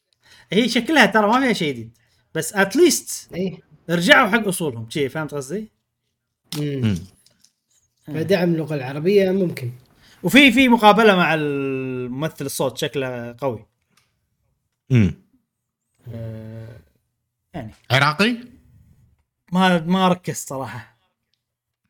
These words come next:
Speaker 3: مم.
Speaker 1: بس كان قاعد يتكلم باللغة
Speaker 2: مو
Speaker 1: العربية
Speaker 2: فوايد لغة
Speaker 1: الفصحى
Speaker 2: عربية.
Speaker 1: لدرجة إنه، يعني، ما ص-، ما
Speaker 2: آه.
Speaker 1: صدت. ما صدت هو من
Speaker 3: أوكي.
Speaker 1: وين، يعني.
Speaker 3: أوكي. آه. لا، هم كلغة عربية عجيبين.
Speaker 1: إيه.
Speaker 3: شعب العراق وال-، والشام، هذول كلهم ممتازين.
Speaker 1: ممكن، ممكن.
Speaker 3: مم.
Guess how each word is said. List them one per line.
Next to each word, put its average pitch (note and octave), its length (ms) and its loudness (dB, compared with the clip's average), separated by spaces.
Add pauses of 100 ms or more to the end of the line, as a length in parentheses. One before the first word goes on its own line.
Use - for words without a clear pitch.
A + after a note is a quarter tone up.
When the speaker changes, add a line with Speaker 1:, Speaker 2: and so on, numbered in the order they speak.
Speaker 3:
مم. A#2+ 100 2
Speaker 1:
بس E3 160 -2
كان A3 200 6
قاعد G3+ 120 8
يتكلم A#3 220 6
باللغة G#3+ 180 4
Speaker 2:
مو A3+ 60 6
Speaker 1:
العربية G#3 220 6
Speaker 2:
فوايد A3 240 8
لغة G#3 80 0
Speaker 1:
الفصحى - 260 2
Speaker 2:
عربية. G3+ 180 8
Speaker 1:
لدرجة F#3 340 0
إنه، E3+ 140 -4
يعني، D#3+ 240 0
ما E3 160 -4
ص-، - 140 -14
ما E3+ 120 -4
Speaker 2:
آه. - 20 -2
Speaker 1:
صدت. C#3 460 -8 (680)
ما D#3+ 80 -4
صدت - 280 -10
هو C3 180 -6
من A#2+ 60 0
Speaker 3:
أوكي. C3 200 0
Speaker 1:
وين، A#2 120 -8
يعني. A2+ 160 -18 (280)
Speaker 3:
أوكي. F#2 260 -10
آه. - 140 -2 (200)
لا، B2+ 220 2
هم D3 360 2
كلغة D3 280 0
عربية B2+ 380 0
عجيبين. A2 560 0
Speaker 1:
إيه. C#3 300 -6 (640)
Speaker 3:
شعب G2+ 280 -2
العراق G#2 560 2
وال-، F2+ 420 -2
والشام، A2 540 2
هذول G2+ 200 0
كلهم G#2 240 -2
ممتازين. F#2 480 -4
Speaker 1:
ممكن، A#2+ 140 -12
ممكن. A#2 200 -20 (880)
Speaker 3:
مم. F2+ 160 -8